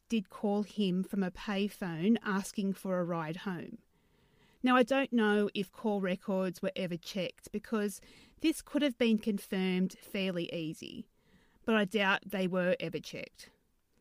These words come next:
So in this phone call, Nick was told his mother was sleeping because she had worked the night before, and Jason told him to just walk home. He told Nick that it wasn't far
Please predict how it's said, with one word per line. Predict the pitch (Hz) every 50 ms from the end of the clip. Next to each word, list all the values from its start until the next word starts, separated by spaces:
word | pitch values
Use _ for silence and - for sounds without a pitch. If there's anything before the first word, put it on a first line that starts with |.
| _ _ _ _
So | - - - -
in | 277 302 285
this | 302 277 -
phone | - - 220 202 202 208
call, | - - 214 196 185 180 208 262 254 -
Nick | 233 226 233 254 - - -
was | 269 233 -
told | - - - 208 196 190 196 196 190
his | - - 220 196 -
mother | 208 190 185 180 196 185
was | 170 180 170
sleeping | - - - 202 175 180 180 - - 185 160 147 156 190 226 240 240 -
because | - 233 220 - 240 226 220
she | - - 233
had | 208 - 214 202 190 196
worked | - 190 185 175 - - -
the | - 196
night | 190 185 175 - -
before, | - 180 - - - 160 135 107 98 - - - _ _ _ - - - - _ _
and | - 233 226
Jason | - 254 240 262 - - 254 240
told | - - 214 196 196 196 190 -
him | - 196 185 180 175 170 185 185
to | - -
just | 196 180 202 175 170 - -
walk | 185 175 165 160 -
home. | - 180 - - - - 190 - _ _ _ _ _ _ _ _ _ _ _ _ _ _
He | - 277 254
told | - - 269 277 262 262 240
Nick | 233 220 226 247 - -
that | - 233 220
it | 226 - -
wasn't | 220 233 240 240 269 240 -
far | - - 202 175 160 165 185 247 269